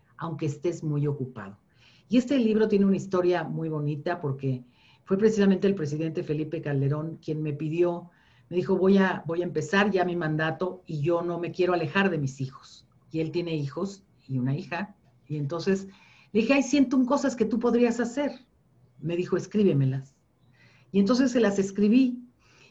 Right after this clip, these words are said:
Y, y luego esta lista nos sirvió para muchos otros papás y entonces por eso hicimos este libro de, de las ciento un cosas. Son detalles mínimos, son ejercicios, es hacer una botanita juntos o ver una película. O sea, son ciento un ideas,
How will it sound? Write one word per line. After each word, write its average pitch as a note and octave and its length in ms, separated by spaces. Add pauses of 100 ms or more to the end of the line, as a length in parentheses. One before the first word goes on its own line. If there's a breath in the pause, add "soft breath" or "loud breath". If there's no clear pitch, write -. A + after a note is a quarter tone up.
Y, F#3 720
y F#3+ 80
luego A#3 320
esta A#3+ 280
lista A3+ 320
nos G3+ 140
sirvió G3+ 300
para F#3+ 160
muchos G3 320
otros G3+ 240
papás G3 440
y F#3+ 60
entonces F#3 340
por E3+ 140
eso F3 140
hicimos E3+ 380
este D#3+ 200
libro F3+ 320
de, C#3 300 (480 soft breath)
de D3 140
las E3 180
ciento F3+ 260
un G3 100
cosas. G#3+ 300
Son B3+ 220
detalles B3+ 600
mínimos, G#3 580
son A#3 340 (460 soft breath)
ejercicios, F#3+ 520
es - 240
hacer G3+ 240
una F#3 160
botanita D#3+ 800
juntos F#3+ 880 (340 soft breath)
o F3+ 760
ver F#3+ 280
una F#3+ 240
película. G#3+ 380
O G#3 40
sea, A#3+ 160
son C4+ 280
ciento C#4+ 360
un C#4 140
ideas, G3+ 720